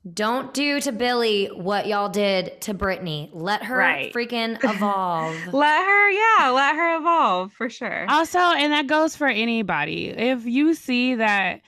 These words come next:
Speaker 3: like, don't, like, you see that she had an issue covering her, like,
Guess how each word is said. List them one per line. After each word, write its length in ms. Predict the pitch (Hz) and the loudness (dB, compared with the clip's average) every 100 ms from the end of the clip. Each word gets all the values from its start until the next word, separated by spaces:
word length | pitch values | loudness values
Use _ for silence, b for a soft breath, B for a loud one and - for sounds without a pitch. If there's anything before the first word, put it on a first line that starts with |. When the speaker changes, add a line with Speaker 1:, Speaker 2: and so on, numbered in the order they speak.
| b b b _ | b b b _
Speaker 3:
like, 440 | 240 247 226 - - _ 170 - | -2 0 0 -4 -16 _ -12 -4
don't, 340 | 269 285 - | -2 -2 -4
like, 240 | 240 233 | -2 -2
you 160 | 214 269 | 0 0
see 320 | 254 226 233 | 0 -2 -2
that 300 | 240 208 202 | 0 -2 -4
she 600 | - 214 214 214 220 233 | -8 -6 -4 -4 -6 -8
had 240 | 180 196 208 | -6 -4 -4
an 120 | - | -4
issue 480 | 208 233 277 240 175 | -6 -6 -4 -4 -4
covering 400 | 196 196 202 208 | -4 -2 -2 -4
her, 280 | 202 - - | -6 -10 -6
like, 260 | 196 190 | -4 -4